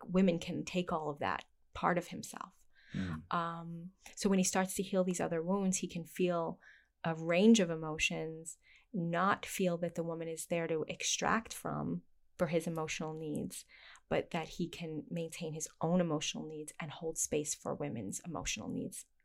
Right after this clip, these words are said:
Speaker 1: also.
Speaker 2: I wonder if this is where, uh, this, this aligned with Dan Bilzerian.
Speaker 1: Mm.
Speaker 2: You know this guy?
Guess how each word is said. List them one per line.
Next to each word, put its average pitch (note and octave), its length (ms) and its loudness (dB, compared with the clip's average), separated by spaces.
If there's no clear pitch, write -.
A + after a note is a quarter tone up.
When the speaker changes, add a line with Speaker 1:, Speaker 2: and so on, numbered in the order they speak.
Speaker 1:
also. - 320 2
Speaker 2:
I - 40 -6
wonder G2 140 0
if F#2+ 100 -10
this F#2 140 -8
is F#2 160 -8
where, F2 220 -2
uh, E2+ 260 -4
this, - 220 -10
this G2 200 -4
aligned F2 280 -6
with E2+ 120 -16
Dan F2+ 220 -4
Bilzerian. E2+ 560 -8
Speaker 1:
Mm. G3 360 0
Speaker 2:
You G#3 80 -2
know F#3+ 120 0
this F3+ 120 -4
guy? G3 280 -2